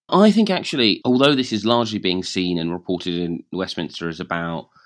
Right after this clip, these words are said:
to the fact Keir Starmer has made this call for a circuit break, and this means that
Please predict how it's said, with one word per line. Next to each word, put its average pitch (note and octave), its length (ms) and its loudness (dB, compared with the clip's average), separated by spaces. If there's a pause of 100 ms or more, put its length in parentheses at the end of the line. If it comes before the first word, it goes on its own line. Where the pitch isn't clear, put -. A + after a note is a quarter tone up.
(200)
to G#2+ 120 -4
the F2+ 100 -6
fact - 320 -4
Keir F#2 140 -6
Starmer F#2 400 -2
has F2+ 120 -8
made E2 220 -6
this F2 300 -8
call F2+ 200 -6
for E2 200 -8
a E2 40 -10
circuit - 480 -8
break, D#2+ 380 -8 (420)
and F#2 140 -2
this F#2 160 -4
means F#2 320 0
that F2 320 -4